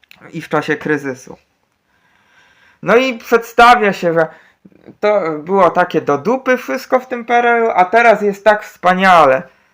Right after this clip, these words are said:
I przedstawia nam się cudowny wynik, na przykład produkcji przemysłowej, że po osiemdziesiątym dziewiątym roku produkcja przemysłowa w Polsce,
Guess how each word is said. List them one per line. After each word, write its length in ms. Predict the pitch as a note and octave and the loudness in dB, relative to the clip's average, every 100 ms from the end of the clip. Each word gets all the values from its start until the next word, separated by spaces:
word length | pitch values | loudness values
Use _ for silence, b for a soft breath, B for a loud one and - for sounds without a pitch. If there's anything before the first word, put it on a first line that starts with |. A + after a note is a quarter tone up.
| b b b | b b b
I 100 | - | -14
przedstawia 560 | E3 G#3+ G#3 A#3+ A#3+ A3+ | -4 -2 0 2 4 4
nam 120 | A3+ | 0
się 160 | A3 A3 | -4 -10
cudowny 600 | - F#3+ A#3 C4 A#3+ G#3+ | -10 -2 2 2 0 -6
wynik, 420 | F#3+ G3 F3+ G3+ | -4 -4 -6 -6
na 140 | E3+ | -4
przykład 440 | F3+ - G3 F#3 F3+ | -4 -8 -4 -4 -2
produkcji 520 | G3 G#3 G#3 G3+ E3 | -2 -2 -2 -8 -16
przemysłowej, 680 | - E3+ D#3+ - G#3 B3 A#3+ A#3+ B B | -6 -4 -4 0 2 4 0 -4 B B
że 120 | D3+ | -6
po 240 | E3+ F#3+ G3+ | -2 -2 0
osiemdziesiątym 840 | F#3 F#3 F3 F3 - A3 G3 D#3+ | -2 -6 -8 -8 -8 -8 -8 -10
dziewiątym 480 | D3+ F3+ G3 - C3+ | -4 -2 -4 -8 0
roku 360 | F3 A#3 A3+ B B B | 2 2 -2 B B B
produkcja 600 | - D#3 E3+ B3 A3 F#3+ | -2 -2 0 -2 -4 -6
przemysłowa 680 | F3 - D3+ D3 - A3 G3+ | -6 -8 -10 -10 -2 0 2
w 140 | C#3+ - | -2 0
Polsce, 600 | E3+ A#3+ A#3+ - A3 | 2 2 2 -6 -4